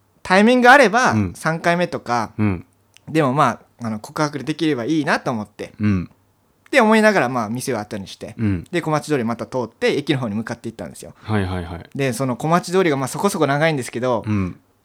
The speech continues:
Speaker 1: すぐ別れるのもね、ちょっと惜しいというか。
Speaker 2: あ、そこで現地解散なの？
Speaker 1: うん、なんか、元々は、
Speaker 2: うん。
Speaker 1: えっと、鎌倉でもその、小町通りと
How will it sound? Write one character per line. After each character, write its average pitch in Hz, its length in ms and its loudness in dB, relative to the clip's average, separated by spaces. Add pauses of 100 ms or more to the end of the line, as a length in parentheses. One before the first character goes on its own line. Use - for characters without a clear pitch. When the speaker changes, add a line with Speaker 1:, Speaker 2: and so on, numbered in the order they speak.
Speaker 1:
す 220 180 -2
ぐ 175 100 2
別 135 240 4
れ 190 80 4
る 208 100 6
の 151 100 0
も 101 100 -4
ね、 120 260 -4
ち - 80 -12
ょ - 40 -6
っ - 20 -20
と 101 400 -8
惜 131 100 -6
し 156 220 0
い 107 60 -6
と 104 100 -10
い 95 100 -8
う 92 60 -12
か。 - 320 -10
Speaker 2:
あ、 143 80 -2
そ 170 120 -6
こ 185 80 0
で 180 60 0
現 156 200 0
地 160 60 -12
解 160 140 0
散 92 160 -2
な 82 60 -10
の？ 113 180 -4 (100)
Speaker 1:
う 127 60 -8
ん、 123 340 -4
な 147 120 -2
ん - 20 -8
か、 123 280 0
元 196 300 4
々 294 320 4
は、 147 300 4
Speaker 2:
う 120 40 2
ん。 95 200 0
Speaker 1:
え 131 120 -2
っ - 40 -4
と、 123 380 -6 (220)
鎌 175 260 2
倉 190 200 6
で 180 80 2
も 139 80 0
そ 131 140 -4
の、 120 320 -2
小 160 80 -2
町 170 200 0
通 185 140 2
り 139 80 -2
と - 300 -2